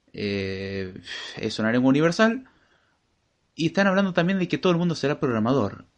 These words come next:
Y hay un problema ahí. No podemos con un idioma. Y uno dirá, "Bueno, pará, un idioma es más complicado que a-, aprender a programar". Pero aprender a programar bien tiene su grado de complicación. No digo de que sea más difícil que aprender un idioma, no lo es.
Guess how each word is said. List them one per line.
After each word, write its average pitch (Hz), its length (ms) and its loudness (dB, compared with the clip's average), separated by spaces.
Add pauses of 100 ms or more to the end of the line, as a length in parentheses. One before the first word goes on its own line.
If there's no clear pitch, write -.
(200)
Y 220 80 -2
hay 269 140 6
un 151 80 4
problema 131 360 6
ahí. 101 300 2
No 240 200 6
podemos 202 300 8
con 117 160 2
un 165 100 2
idioma. 110 500 0 (840)
Y 127 80 2
uno 131 80 6
dirá, 131 140 6
"Bueno, 113 280 4
pará, 113 220 -2
un 95 120 -6
idioma 117 220 2
es 131 60 0
más 117 120 -4
complicado 110 640 -2
que 95 280 -8
a-, 95 60 -12
aprender 98 680 -6
a 92 160 -14 (180)
programar". 95 540 -8 (520)
Pero 139 140 -2
aprender 240 360 0
a - 40 -4
programar 185 340 0
bien 190 160 -2
tiene 175 160 -2
su 123 140 -6
grado 131 160 0
de 127 40 -4
complicación. 107 500 -2
No 120 140 0
digo 151 240 2
de 143 120 4
que 107 100 -4
sea 113 140 -6
más 113 140 -6
difícil 110 340 -8
que 107 60 -8
aprender 98 260 -10
un 98 60 -10
idioma, 107 260 -2
no 98 100 -4
lo 101 100 -2
es. - 340 -2